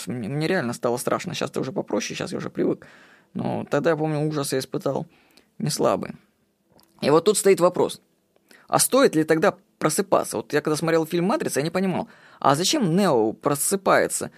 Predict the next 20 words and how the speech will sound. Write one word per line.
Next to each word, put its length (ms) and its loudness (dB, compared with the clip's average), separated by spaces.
в 80 -4
реальном 380 4
мире, 280 2
вот 80 0
там, 140 0
где 100 -6
подземелье, 1040 0
канализация, 880 0
разруха, 560 0
грязь, 400 2
если 200 0
можно 300 2
было 200 4
оставаться 420 4
в 60 -4
своей 300 2
иллюзорной, 600 4
но 100 0
комфортной 520 -2
действительности? 760 -8